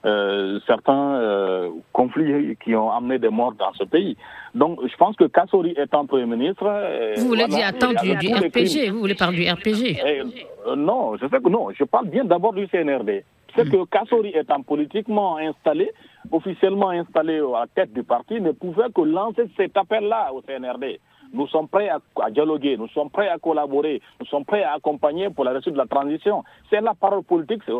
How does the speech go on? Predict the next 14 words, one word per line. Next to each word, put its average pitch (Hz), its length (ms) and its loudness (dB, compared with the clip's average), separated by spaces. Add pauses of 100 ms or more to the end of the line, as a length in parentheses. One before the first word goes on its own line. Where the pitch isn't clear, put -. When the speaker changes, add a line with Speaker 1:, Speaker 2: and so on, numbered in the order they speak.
(100)
Speaker 1:
c'est, 151 140 -4
c'est 160 140 2
ce 240 60 6
qu'il 214 220 0
pouvait 220 280 2
dire. 202 260 0 (640)
Mais 285 140 2
toujours 285 300 0
est-il 247 240 2
par 208 180 2
là 226 160 0 (460)
qu'il 185 160 -2
y 185 100 2
a 254 120 0